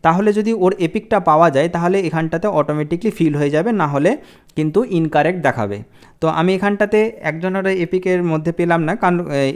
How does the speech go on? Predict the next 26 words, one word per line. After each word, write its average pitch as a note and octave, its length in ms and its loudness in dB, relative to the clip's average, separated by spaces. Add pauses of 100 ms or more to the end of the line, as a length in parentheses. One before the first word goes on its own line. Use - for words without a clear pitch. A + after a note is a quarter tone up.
এপিকে G3+ 300 0
যদি G#3 220 0
যখনই F#3+ 360 2
ক্লিক G3+ 240 -2
করবেন E3+ 300 0
নিচে F#3+ 280 2
কিন্তু E3+ 220 -2
চলে D#3 260 4
আসবে। G#2+ 400 -2 (320)
তাহলে F#3+ 420 2 (400)
এখানে G3 300 0
যদি G3 260 0
এপিক F3+ 220 -2
না D3+ 200 2
পান G3+ 240 0
কারো, G#3 220 2
তাহলে E3 260 0
দেওয়ার D#3+ 320 4
দরকার E3 300 0
নাই, G#3 240 0 (680)
সেইগুলোকে F3+ 520 2
শুধু G#3+ 200 -2
ফিল F3 220 2
আপ E3+ 160 4
করতে C#3+ 240 0
থাকবেন। G#2 400 -8